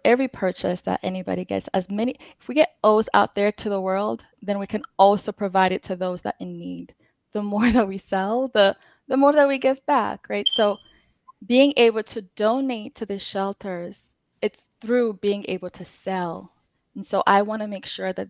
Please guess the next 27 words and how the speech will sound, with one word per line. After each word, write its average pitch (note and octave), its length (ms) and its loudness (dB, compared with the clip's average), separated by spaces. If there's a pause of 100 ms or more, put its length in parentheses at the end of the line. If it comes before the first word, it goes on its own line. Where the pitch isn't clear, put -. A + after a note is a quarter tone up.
these F#3+ 360 -10
are - 60 -8
products - 640 -10
that F#3 200 -6 (100)
are F3+ 360 -6 (720)
everywhere A#3 440 2
for, - 160 -10 (200)
for F#3+ 340 -4
convenience. F#3 840 -14 (320)
So - 260 0 (320)
our A3+ 140 8
next C#4+ 300 2
journey B3+ 520 0
is G#3 340 -2 (100)
to, G3 480 -4 (460)
you F#3+ 80 -14
know, F3 180 -8 (100)
go A3+ 200 6
through B3 240 -4
that A#3+ 200 4
process, G#3 840 0
learn A3 440 0
more A3+ 220 -2
about G3+ 320 0
getting G3+ 200 -6
into G3 280 -12
retail. F#3+ 720 -6